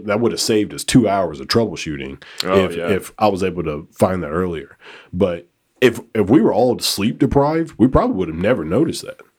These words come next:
Speaker 2: Yeah.
Speaker 1: And that, that's the kind of stuff is, like, makes a huge difference.
Speaker 2: Oh, yeah. I mean, programming is one of those, like, professions that you need to be laser focused, laser focused, excuse me. And anything that, I mean,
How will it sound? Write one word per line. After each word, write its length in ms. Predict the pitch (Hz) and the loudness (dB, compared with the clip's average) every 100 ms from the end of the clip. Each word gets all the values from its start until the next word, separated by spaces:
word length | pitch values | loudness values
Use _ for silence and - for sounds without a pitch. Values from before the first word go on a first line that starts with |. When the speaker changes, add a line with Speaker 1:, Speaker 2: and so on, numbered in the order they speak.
| _ _ - | _ _ -2
Speaker 2:
Yeah. 260 | 107 92 104 | 0 0 0
Speaker 1:
And 120 | 101 | 0
that, 180 | 110 104 | 0 0
that's 220 | 127 147 | 0 0
the 80 | 107 | 0
kind 200 | 104 95 | 0 -2
of 80 | - | 0
stuff 280 | 107 98 | 0 0
is, 120 | 85 76 | -6 -10
like, 200 | - - | -14 -8
makes 320 | 87 80 78 | -6 -6 -6
a 60 | |
huge 300 | 76 78 76 | -8 -8 -10
difference. 480 | 76 73 - - - _ _ - | -12 -14 -16 -16 -16 _ _ -2
Speaker 2:
Oh, 120 | 107 | 0
yeah. 260 | 101 90 - _ | 0 -6 -8 _
I 80 | 110 | -2
mean, 240 | 110 107 90 | -2 -4 2
programming 420 | 127 135 123 107 | 0 2 -2 -4
is 100 | 95 | -4
one 100 | 107 | -2
of 60 | 101 | -2
those, 380 | 92 87 - - _ _ _ - | -4 -4 -6 -8 _ _ _ -2
like, 140 | 95 | -2
professions 580 | 90 - 101 95 92 85 | -2 -2 -2 -2 -8 -8
that 120 | 90 | -6
you 80 | 101 | -6
need 80 | 98 | -6
to 60 | |
be 80 | 92 | -6
laser 340 | 90 90 87 87 | -6 -6 -8 -12
focused, 480 | 92 87 80 80 - _ - 127 - | -10 -10 -12 -18 -20 _ -8 -8 2
laser 300 | 127 131 117 | 2 2 -2
focused, 560 | - 110 92 85 - - | 0 -2 -2 -10 -12 -12
excuse 320 | - 104 87 87 | -6 -6 -4 -8
me. 140 | 80 - - - _ | -10 -14 -20 -20 _
And 160 | 104 104 | 0 0
anything 680 | 113 117 123 113 104 95 90 _ _ _ | 0 0 0 0 0 -4 -12 _ _ _
that, 320 | 92 104 92 - _ _ | 0 0 0 -8 _ _
I 60 | 117 | -2
mean, 200 | 98 | -2